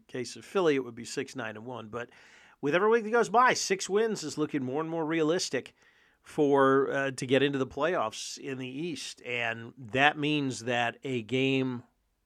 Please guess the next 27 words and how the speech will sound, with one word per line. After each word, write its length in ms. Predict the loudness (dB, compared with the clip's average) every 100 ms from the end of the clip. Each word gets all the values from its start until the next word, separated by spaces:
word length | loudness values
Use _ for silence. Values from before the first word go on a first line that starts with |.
| _
on 240 | -6 -6
Thursday 680 | -4 0 0 0 0 -2 -4 -10 _ _ _ _ _ _
on 160 | -4 -2
a 40 |
short 360 | 0 2 2 0
week 380 | -2 -2 -2 -10 -16 -18 -20 -10
against 640 | -10 -4 0 0 -2 -6
your 60 | -4
biggest 380 | 0 -2 -2 -2
rival 500 | 2 2 0 -4 -8 _ _
becomes 460 | -6 -4 -4 -6 0
that 220 | 2 2
much 220 | 0 -4
more 140 | -4 -4
important. 500 | -4 -4 -4 -6 _ _
You 300 | -20 -8 -4
win 240 | 0 0 0
that. 380 | -2 -2 -4 -8
And, 300 | -12 -12 -12
and 400 | -12 -4 0 0
again, 480 | 4 4 4 2 -8
when 160 | -6
it's 180 | -6 -8
six 300 | -6 -6 -8
wins, 480 | -6 -6 -6 -10 -12
when 140 | -12 -10
you're 160 | -12